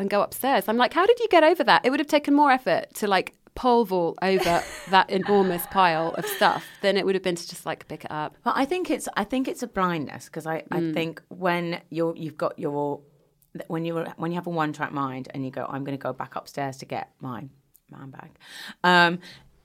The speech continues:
Speaker 2: I think that there is, there isn't a conscious, "Oh, I'm gonna let you do that." I think it's more that there is tunnel vision. And so
Speaker 1: Mm.
Speaker 2: I'm really trying to communicate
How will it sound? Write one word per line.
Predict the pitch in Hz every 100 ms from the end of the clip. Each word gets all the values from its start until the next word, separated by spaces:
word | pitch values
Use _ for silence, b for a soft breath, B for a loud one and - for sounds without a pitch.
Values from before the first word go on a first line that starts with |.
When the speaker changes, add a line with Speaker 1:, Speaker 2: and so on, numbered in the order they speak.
| -
Speaker 2:
I | 190
think | 214 -
that | 170 170
there | - 165 165
is, | 160 156 156 -
there | 170
isn't | 175 196
a | 180
conscious, | - 165 - - 147 135 -
"Oh, |
I'm | 156 151
gonna | 143
let | 143 143
you | 147
do | 139 143
that." | 135 127 123 -
I | 139
think | 170 143
it's | 139 -
more | 147 139
that | 127 -
there | 135
is | 131 135
tunnel | - 139 139
vision. | 135 - - -
And | 143
so |
Speaker 1:
Mm. | 170 160
Speaker 2:
I'm | 160 160 156
really | 147 139
trying | - 143
to | 135
communicate | 147 147 156 160 143 - - - - _